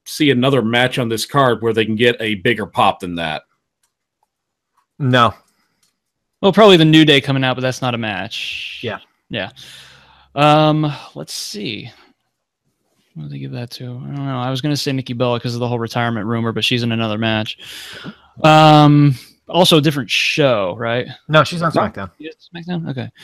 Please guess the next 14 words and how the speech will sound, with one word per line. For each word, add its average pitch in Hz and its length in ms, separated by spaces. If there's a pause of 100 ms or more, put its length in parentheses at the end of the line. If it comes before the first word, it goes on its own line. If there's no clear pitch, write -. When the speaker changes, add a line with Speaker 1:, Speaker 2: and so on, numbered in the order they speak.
(460)
Speaker 3:
Um, 165 540 (1300)
honestly, 180 260
Carmella 175 380
makes 156 220
the 151 80
most 139 380
sense. 139 340
Unless 175 280
they, 233 80
like, 151 380
swerve, 151 720
Becky 143 240
Lynch 143 300
it, 117 220